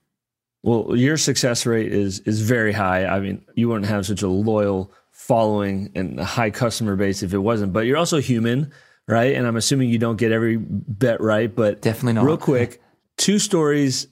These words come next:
Speaker 1: maybe recent. Uh, there's one example of a bet you absolutely just nailed. You knew it, it was gonna happen and raked it in, and one that you just missed the mark on.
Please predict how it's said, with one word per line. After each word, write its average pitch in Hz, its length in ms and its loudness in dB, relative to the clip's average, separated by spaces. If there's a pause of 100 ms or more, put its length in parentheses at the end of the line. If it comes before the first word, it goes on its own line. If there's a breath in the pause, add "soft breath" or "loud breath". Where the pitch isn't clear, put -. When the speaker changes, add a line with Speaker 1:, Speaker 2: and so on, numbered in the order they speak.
Speaker 1:
maybe 135 280 2
recent. 131 600 0
Uh, 110 220 0
there's 120 220 -2
one 160 180 0
example 147 400 0
of 131 80 2
a 120 80 0
bet 120 240 0
you 117 200 0
absolutely 135 540 0
just 107 280 -4
nailed. 110 600 0
You 104 140 0
knew 123 340 2
it, 131 140 0 (440 loud breath)
it 135 100 4
was 131 160 0
gonna 120 200 0
happen 113 580 0
and 98 500 0
raked 113 360 0
it 113 120 2
in, 107 280 0
and 110 200 -2
one 113 140 0
that 113 120 -2
you 107 220 0
just - 460 -6
missed 104 200 -2
the 98 60 -4
mark 90 220 -4
on. - 180 -12